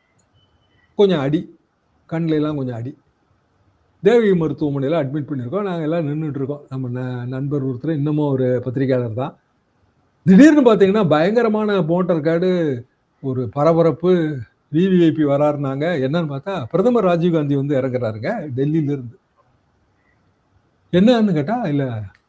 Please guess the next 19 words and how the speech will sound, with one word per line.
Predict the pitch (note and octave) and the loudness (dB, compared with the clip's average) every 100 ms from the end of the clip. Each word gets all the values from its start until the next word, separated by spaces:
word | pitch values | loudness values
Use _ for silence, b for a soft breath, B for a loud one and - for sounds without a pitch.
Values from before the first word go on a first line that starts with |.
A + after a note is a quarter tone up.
| _ _ | _ _
ஜெயலலிதா, | C#3+ D#3+ F3+ E3 C#3+ | 0 2 2 0 -2
சசிகலா | C3+ A2+ C3 | -6 -8 -8
அவங்களுக்கு | A#2+ A2+ A2 G#2+ A2 | -6 -8 -8 -10 -4
அடிபட்டிருக்கு, | C3 F3+ C3 C3 A#2+ | 0 0 0 -4 -4
அதை | A2+ | -4
பார்க்க | - D#3+ F#3+ | -2 -2 2
வந்திருக்காருன்னாங்க." | E3+ C#3 A#2 A#2+ A2+ G#2+ G#2+ - _ _ _ _ _ _ _ _ _ | 0 0 -2 -4 -6 -10 -12 -18 _ _ _ _ _ _ _ _ _
மேல | - A#3+ A#3+ | -4 -2 0
போனாங்க, | G#3 G3 F#3+ G#3+ | 0 0 0 0
பார்த்தாங்க. | F#3 F3 F3 E3+ F#3 | -2 -2 -2 -2 -4
அப்பவே | - F3 G#3 A#3 A#3 | 0 4 6 6 6
தெரிஞ்சு | G3 F#3+ F3+ | 6 6 4
போச்சு, | D#3 D3 F3+ F#3+ D#3+ C#3+ C3+ | 2 2 6 6 6 4 2
இது | C#3 | 2
அவ்வளவுதான், | C3+ C#3+ D3 D3+ C#3+ | 0 0 2 2 2
மூப்பனாரே | E3+ F#3 F3 D#3+ | 0 2 0 2
இதோட | D#3+ D3+ D#3 D#3 | 2 2 2 0
கையை | D3 C#3+ D#3 | 0 0 2
கழுவிட்டாங்கடா. | C#3+ C#3 C#3+ C#3+ D3 B2+ | 0 -2 -2 -2 0 0